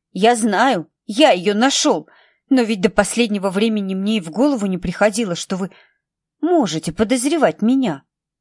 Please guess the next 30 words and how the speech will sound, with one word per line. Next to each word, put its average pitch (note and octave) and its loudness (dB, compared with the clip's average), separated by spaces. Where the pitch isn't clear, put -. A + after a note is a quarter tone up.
«А F#3 0
я E3+ -2
и D3+ -4
не F3+ -6
говорил, G#3+ 0
что - -8
подозреваю G#3 -4
вас», E3 -2
сказал D#3+ -4
Маркби. E3 -8
«Да, F3 0
но D#3+ -4
с D#3+ -6
другой A#3 0
стороны», E3 -4
взволнованно F#3+ 0
возразил F#3 -2
Барни, D#3+ -2
«вы G3+ 0
не G#3+ 0
говорили, F#3 2
что G3 0
я B3 4
вне F#3 -2
подозрений». G3+ -2
Проливной C4+ 0
дождь A3+ -4
шел - -8
всю F#3 -8
ночь. - -8